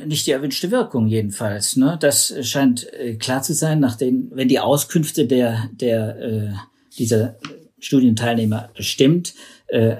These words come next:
leider Gottes gab's von, es sind etwa insgesamt etwas über hundert, äh, äh, Teilnehmer erkrankt und, äh,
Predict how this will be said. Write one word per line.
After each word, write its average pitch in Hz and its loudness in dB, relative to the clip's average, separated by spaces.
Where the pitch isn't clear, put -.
leider 123 2
Gottes 143 0
gab's 127 -4
von, 123 2
es 107 -4
sind 135 2
etwa 104 -2
insgesamt 107 -2
etwas 110 -4
über 104 -2
hundert, 113 2
äh, 98 0
äh, 98 -2
Teilnehmer 107 2
erkrankt 123 -2
und, 113 2
äh, 113 -2